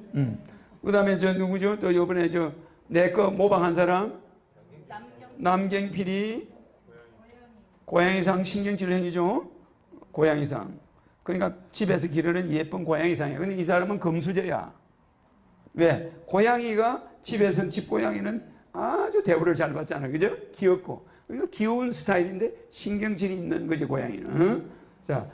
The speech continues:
막 이런 상들이, 요 대통령이 되는 사람들은 상이 좀 다르죠?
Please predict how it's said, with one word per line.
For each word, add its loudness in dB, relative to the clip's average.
막 4
이런 2
상들이, 2
요 6
대통령이 2
되는 0
사람들은 0
상이 -4
좀 2
다르죠? 0